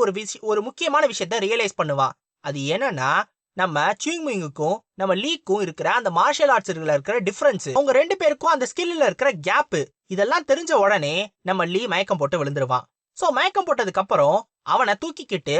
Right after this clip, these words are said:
அவனுக்கு தேவையான ட்ரீட்மெண்ட்லாம் கொடுத்து ஒரு இடத்துல படுக்க வச்சிருப்பான் நம்ம சியுங் மிங். அப்ப நம்ம லீ எந்திரிச்சு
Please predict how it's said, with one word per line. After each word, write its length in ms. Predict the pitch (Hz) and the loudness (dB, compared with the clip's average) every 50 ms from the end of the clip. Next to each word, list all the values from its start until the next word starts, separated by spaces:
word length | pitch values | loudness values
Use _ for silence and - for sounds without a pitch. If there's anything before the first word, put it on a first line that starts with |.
| 196 | 2
அவனுக்கு 260 | 202 196 196 185 190 175 - | 2 2 0 -2 -6 -4 0
தேவையான 320 | 226 269 285 285 285 254 226 196 226 | 2 4 4 4 4 2 0 -2 -4
ட்ரீட்மெண்ட்லாம் 540 | 285 302 - 294 247 214 254 277 311 294 - | -6 -6 -4 -6 -6 -2 0 -2 -2 0 -2
கொடுத்து 280 | 247 - - - 147 151 185 202 208 | -6 -8 -6 -4 -2 -2 0 0 2
ஒரு 80 | 202 196 | 2 2
இடத்துல 220 | 202 240 - 294 269 - | 0 2 0 0 2 0
படுக்க 200 | 208 240 269 302 247 | -2 0 0 0 0
வச்சிருப்பான் 380 | 185 - 151 139 - 175 202 - | 0 0 -2 -2 0 2 2 2
நம்ம 140 | 185 151 135 | 0 -2 -4
சியுங் 180 | - 165 160 147 135 | -4 -8 -8 -8 -8
மிங். 140 | 131 131 - _ _ _ _ _ _ - | -10 -12 -16 _ _ _ _ _ _ -4
அப்ப 260 | - - - - 214 262 | -4 -2 0 0 0 2
நம்ம 160 | 277 220 185 190 | 2 0 0 -2
லீ 80 | 233 269 233 190 | -2 -2 -4 -4
எந்திரிச்சு 280 | 196 247 220 - 185 | -4 -6 -8 -6 -2